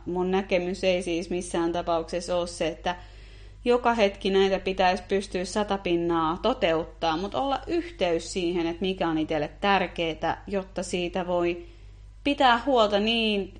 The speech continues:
niiden resurssien puitteissa – kun se on kenenkin elämäntilanteessa oikeasti mahdollisu-, ma-, niinku mahdollista. Ää, sit mä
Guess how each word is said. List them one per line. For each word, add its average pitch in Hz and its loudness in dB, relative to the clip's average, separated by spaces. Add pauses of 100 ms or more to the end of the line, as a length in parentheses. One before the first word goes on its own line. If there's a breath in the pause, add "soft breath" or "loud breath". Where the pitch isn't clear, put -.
(140)
niiden 214 2
resurssien 196 0
puitteissa – 175 0 (960 soft breath)
kun 190 2
se 190 -2
on 185 2
kenenkin 180 2
elämäntilanteessa 160 -2
oikeasti 156 -6
mahdollisu-, 170 -6 (120)
ma-, 202 -2
niinku 202 -2
mahdollista. 214 -2 (800 soft breath)
Ää, 220 2
sit 349 0
mä - 6